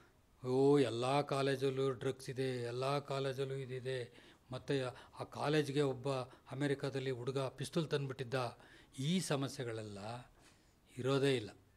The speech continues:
school ಹಂತದಲ್ಲಿ ಮಕ್ಕಳಿಗೆ ಏನು ಹೇಳಬೇಕೋ ಅದನ್ನು ಮನೆಯಲ್ಲಿ, ಸ್ಕೂಲಲ್ಲಿ ಸರಿಯಾಗಿ ಅವ್ರಿಗೆ foundation ಮಾಡಿದರೆ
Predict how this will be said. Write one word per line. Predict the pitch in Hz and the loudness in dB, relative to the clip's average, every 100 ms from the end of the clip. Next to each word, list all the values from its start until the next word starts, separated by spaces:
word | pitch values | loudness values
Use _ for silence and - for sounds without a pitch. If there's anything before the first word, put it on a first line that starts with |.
| _ _ _ _ _ _ _ - | _ _ _ _ _ _ _ -20
school | - 151 175 165 | -10 -2 2 4
ಹಂತದಲ್ಲಿ | 151 151 139 135 135 135 127 | 4 0 -2 0 0 -2 -2
ಮಕ್ಕಳಿಗೆ | 120 123 139 127 120 107 - - - - | -6 -10 -8 -6 -6 -8 -16 -20 -20 -8
ಏನು | 123 131 127 | 0 0 2
ಹೇಳಬೇಕೋ | 135 135 123 - 101 - - - - - - - | 0 0 -2 -4 -10 -12 -20 -20 -20 -20 -14 -10
ಅದನ್ನು | 127 117 113 | -6 -6 -6
ಮನೆಯಲ್ಲಿ, | 113 123 135 127 123 117 | -4 -2 -2 -4 -6 -8
ಸ್ಕೂಲಲ್ಲಿ | - - 143 131 117 113 110 - - - - - _ _ - - | -8 -4 -2 -2 -4 -6 -10 -14 -20 -20 -20 -20 _ _ -20 -8
ಸರಿಯಾಗಿ | 135 131 147 156 139 | 0 4 4 4 2
ಅವ್ರಿಗೆ | 123 117 110 110 104 - - _ _ _ - - - | 0 -4 -8 -8 -10 -16 -20 _ _ _ -20 -20 -10
foundation | 131 143 143 135 123 120 | -6 -2 0 -2 -6 -12
ಮಾಡಿದರೆ | 107 110 120 98 95 110 139 | -10 -6 -6 -6 -8 -10 -12